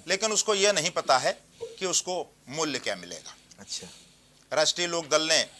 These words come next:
Speaker 2: हम्म।
Speaker 1: मांग की माननीय मुख्यमंत्री जी से कि आप गन्ने का मूल्य बताएं।
Speaker 2: अच्छा।
Speaker 1: सरकार गन्ने का मूल्य घोषित करे,
Speaker 2: हम्म।
Speaker 1: लेकिन सरकार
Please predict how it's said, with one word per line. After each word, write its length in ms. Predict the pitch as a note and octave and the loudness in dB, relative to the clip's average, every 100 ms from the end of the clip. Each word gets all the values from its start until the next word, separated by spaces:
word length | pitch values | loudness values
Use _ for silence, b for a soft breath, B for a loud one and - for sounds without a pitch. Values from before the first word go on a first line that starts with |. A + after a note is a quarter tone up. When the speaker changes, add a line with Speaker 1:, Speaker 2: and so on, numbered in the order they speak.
| - | -16
Speaker 2:
हम्म। 460 | A2 G#2+ F#2+ - A#2 | -14 -14 -16 -12 0
Speaker 1:
मांग 240 | C#3 D#3 | 2 2
की 420 | D3+ E3 E3 D3+ - | 0 2 2 -2 -8
माननीय 240 | A#2 C3+ C3+ | -8 -4 -6
मुख्यमंत्री 560 | C3+ C#3 B2+ B2 C#3+ | -6 -8 -8 -6 -6
जी 120 | D3 | -2
से 180 | D3 D#3 | -2 -2
कि 140 | - C3 | 0 2
आप 160 | A#2 | 2
गन्ने 240 | A2+ A#2 A#2+ | 0 -2 -2
का 120 | A#2+ | -2
मूल्य 240 | A#2 A#2+ | -4 -6
बताएं। 340 | A2+ A#2 C#3 G#3 - _ - | -6 -4 -4 -4 -12 _ -14
Speaker 2:
अच्छा। 220 | - G#2+ - _ | -12 -12 -14 _
Speaker 1:
सरकार 400 | - C#3 C3 C#3+ | 0 2 6 6
गन्ने 260 | C3+ C#3 C#3 | 6 4 2
का 120 | C#3 | 4
मूल्य 220 | C3 B2+ | 0 -2
घोषित 380 | A2 A#2+ C#3+ F3 | -4 -2 -2 0
करे, 260 | F#3 F#3+ G#3+ - A#2 | 4 4 2 -6 -16
Speaker 2:
हम्म। 200 | A2+ G2+ - | -14 -16 -10
Speaker 1:
लेकिन 200 | A2 B2 | -8 -2
सरकार 500 | - A#2+ B2 B2+ A#2+ | 0 0 2 2 2